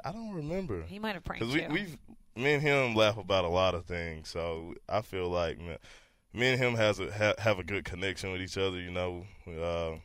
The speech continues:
Speaker 1: w-, with movies too. So we watched a lot of movies when we was in the O T As and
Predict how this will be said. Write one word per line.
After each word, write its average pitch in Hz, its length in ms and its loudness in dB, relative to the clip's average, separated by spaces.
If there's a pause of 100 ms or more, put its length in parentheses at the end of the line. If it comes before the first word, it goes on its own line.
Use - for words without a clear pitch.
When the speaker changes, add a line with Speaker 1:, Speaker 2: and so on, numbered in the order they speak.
(580)
Speaker 1:
w-, 90 160 -12
with 98 160 -2
movies 98 420 -2
too. 95 360 -8
So 90 180 -4
we 101 100 -2
watched 101 300 4
a 92 60 -4
lot 95 240 4
of 90 80 -4
movies 90 400 -6
when 87 220 -6
we 90 120 -6
was 85 140 -8
in 85 140 -8
the - 60 -8
O 90 140 -4
T 87 240 -6
As 87 380 0
and 78 160 -12